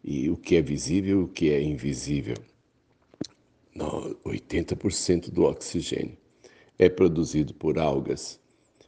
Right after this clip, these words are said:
plantas minúsculas, microscópicas, que renovam sobre mim e sobre você o oxigênio de todas as manhãs. Cuide da criação de Deus.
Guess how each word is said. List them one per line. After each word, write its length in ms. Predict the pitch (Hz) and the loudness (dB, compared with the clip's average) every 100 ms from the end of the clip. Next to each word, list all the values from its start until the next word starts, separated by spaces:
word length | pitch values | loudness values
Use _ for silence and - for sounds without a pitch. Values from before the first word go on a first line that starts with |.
| _ | _
plantas 440 | - 90 76 78 76 | -12 -10 -6 -6 -2
minúsculas, 720 | 76 78 76 - - 67 69 | 0 0 -2 -6 -6 -4 -4
microscópicas, 1120 | 71 - 76 71 - - - - - - - | -6 -6 -8 -8 -6 -6 -6 -8 -8 -8 -10
que 140 | - | -10
renovam 560 | - 73 78 80 73 76 | -4 0 2 2 0 -6
sobre 420 | - - 73 69 | -8 -8 -4 -2
mim 340 | 71 80 92 104 | 0 2 2 2
e 40 | |
sobre 320 | - 85 73 | -2 -2 0
você 420 | 65 65 - - | 0 -2 -2 0
o 140 | 71 58 | 2 2
oxigênio 760 | 57 - - 71 57 53 - _ _ - - _ - | -2 -6 -6 -4 -4 -4 -10 _ _ -20 -20 _ -10
de 100 | 78 | -6
todas 480 | - 69 58 62 | 0 0 0 -2
as 160 | 65 - | -4 -4
manhãs. 640 | 65 50 - - - - _ _ _ _ _ _ | -6 -6 -8 -8 -8 -8 _ _ _ _ _ _
Cuide 460 | - 98 104 - - _ _ _ - | 4 4 4 -6 -18 _ _ _ -2
da 100 | 95 | 0
criação 560 | - 85 73 - - | 4 4 4 0 -2
de 140 | 67 - | -2 -6
Deus. 480 | - - - - | -4 -4 -6 -14